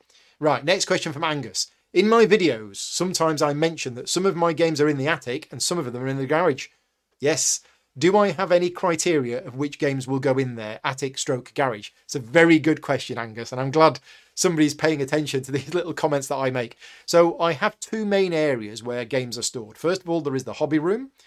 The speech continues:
um, which is where the main games collection is, and then we have the studio. In the studio, I have a bookshelf there with games on, I have a shelf up there, and I have two Kallaxes in the corners with games on.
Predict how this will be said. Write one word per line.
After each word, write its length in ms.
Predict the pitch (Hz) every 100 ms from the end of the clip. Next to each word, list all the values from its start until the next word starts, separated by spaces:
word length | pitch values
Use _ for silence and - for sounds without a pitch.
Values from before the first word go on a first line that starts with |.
| _ _ _
um, 500 | 127 131 131 131 127
which 280 | 139 139 127
is 80 | 117
where 320 | 131 123 131
the 120 | 131
main 400 | 135 156 170 156
games 300 | 143 147 143
collection 460 | - 135 123 - 131
is, 420 | 180 202 196 - _ _ -
and 160 | 139 147
then 140 | 160
we 100 | 165
have 220 | 143 160
the 80 | 147
studio. 480 | - 233 208 120 107 _ _ _ _
In 60 | 113
the 80 | 113
studio, 420 | 170 151 156 139
I 140 | 135
have 200 | 131 120
a 200 | 127 123
bookshelf 480 | 110 156 - 123 113
there 220 | 160 156
with 120 | 151
games 280 | 143 156 156
on, 160 | 147 147
I 140 | 117
have 140 | 117 110
a 40 |
shelf 280 | - 143 139
up 120 | 131
there, 360 | 135 135 135 135 _ _
and 120 | 127
I 60 | 120
have 180 | 120 -
two 180 | 156
Kallaxes 500 | 135 139 131 - 127
in 80 | 117
the 60 | 120
corners 340 | 131 117 110
with 120 | 113
games 260 | - 117
on. 60 | -